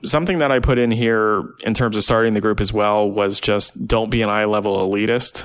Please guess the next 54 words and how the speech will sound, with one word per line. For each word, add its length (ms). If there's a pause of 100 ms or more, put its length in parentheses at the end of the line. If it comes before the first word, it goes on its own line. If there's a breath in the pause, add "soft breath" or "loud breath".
(140)
I 80
know 140
that 100
we've 160
talked 260
about 280
this 240
on 240
previous 340
shows, 400
but, 260 (340 loud breath)
you 100
know, 120
if 180
the 100
suggested 600
level 420
is 460
eight 200
seventy, 560
then 580
let 180
it 60
be 160
eight 160
seventy 440 (420 loud breath)
instead 340
of 140
being 240
like, 260
"Well, 320
you 240
all 160
have 220
to 60
be 120
nine 220
hundred 260
plus, 380
or 420
I'm 140
not 120
gonna 160
go 120
on 100
this 180
run 160
with 160
you." 160 (120)
I 20
mean, 180 (420 loud breath)
I 120
understand 480
that 200